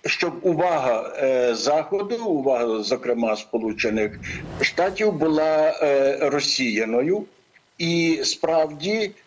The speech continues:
я пригадую собі, я в, в жовтні, е, був у, е, е,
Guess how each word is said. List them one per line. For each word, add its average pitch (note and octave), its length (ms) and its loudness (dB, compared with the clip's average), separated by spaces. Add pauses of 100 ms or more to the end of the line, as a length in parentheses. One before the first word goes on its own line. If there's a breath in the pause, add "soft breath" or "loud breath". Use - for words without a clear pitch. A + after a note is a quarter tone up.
я D#3 160 0
пригадую D#3 680 2
собі, B2+ 340 -2
я B2+ 360 2
в, A#2+ 340 -2
в A2+ 120 -6
жовтні, B2 680 0 (580)
е, A#2+ 1080 2 (100)
був D#3 460 0
у, B2+ 500 2 (140)
е, C3 40 -6 (1400)
е, A2 260 0